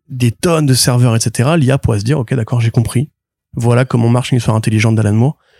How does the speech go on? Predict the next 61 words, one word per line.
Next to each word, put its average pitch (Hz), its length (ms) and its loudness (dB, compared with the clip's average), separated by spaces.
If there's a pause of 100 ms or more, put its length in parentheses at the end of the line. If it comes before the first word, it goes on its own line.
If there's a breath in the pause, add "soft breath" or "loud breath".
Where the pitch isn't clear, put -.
(380 soft breath)
Et 139 100 0
donc, 139 180 0
un 139 80 2
connard 143 280 0
va 120 100 0
dire, « 127 220 2
Eh, 160 240 2 (240)
écris-moi 170 340 0
une 160 100 2
histoire 170 360 0
avec 151 240 0
un 147 40 0
petit 147 200 -2
lapin 151 260 0
rose 156 340 0 (380)
et, 156 60 -2
euh, 147 420 2
bah, 147 240 0
il 147 120 2
mange 151 180 2
une 143 120 2
carotte. » 156 400 0 (560 soft breath)
Et 127 100 2
l'I 131 180 2
A 165 120 2
va 135 100 0
te - 40 -8
sortir 127 360 -2
un 123 60 2
script 151 280 0
de 131 60 2
quatre-vingt-seize 127 540 -2
pages 135 260 0
avec, 113 280 -2
euh, 117 120 0
des 120 200 0
éléments 123 320 2
de, 117 140 2 (240 loud breath)
sur 127 140 -2
la 127 100 2
nature, 139 560 0
sur 131 100 -2
le 131 60 0
machin, 127 180 0
et 120 40 -4
cetera. 131 340 -2 (220 loud breath)
Et - 20 -2
le 135 40 2
mec, 147 160 0
il 131 60 0
va 123 80 2
se 117 40 0
dire, « 123 140 0
Waouh, 185 220 2
c'est 131 140 0
moi 147 160 2
qui 156 100 0
ai - 20 2
fait 131 80 4
tout 143 120 2
ça. » 139 240 0